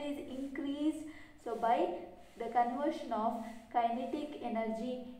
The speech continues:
into pressure energy. So by the conversion of velocity energy or velocity head to the pressure head, so the pressure is increased. So which is nothing but the velocity at that particular point is ze-,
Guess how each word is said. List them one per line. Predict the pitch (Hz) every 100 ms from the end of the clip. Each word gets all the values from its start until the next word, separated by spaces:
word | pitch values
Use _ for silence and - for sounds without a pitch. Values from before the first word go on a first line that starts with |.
| -
into | 254 320 - 240 254 - - - -
pressure | 226 214 214 240 269 - - - 214
energy. | 208 190 190 190 202 190 - - - -
So | 214 208
by | 220 226 285
the | 285
conversion | 269 262 277 269 277
of | 269 269
velocity | 233 208 226 247 277 269 285 285
energy | 269 269 269 302 339 339 - - -
or | 220
velocity | 214 214 233 233 240 262 247
head | 262 269 269
to | 277
the | 247
pressure | 214 208 240 277 285 -
head, | 208 202 214 - - -
so | 226
the | 226 226
pressure | 240 233 240 285 294 -
is | 233 247 233
increased. | 220 226 262 302 - - - - - - - - _ - - -
So | 233 226
which | 233 247
is | 240
nothing | 233 226 247 254
but | 359 262
the | 226
velocity | 220 247 254 285 277 294 -
at | 233 220 240
that | 277 - 262
particular | 226 240 - 233
point | 226 220 208 196 311
is | 359
ze-, | 320 208 -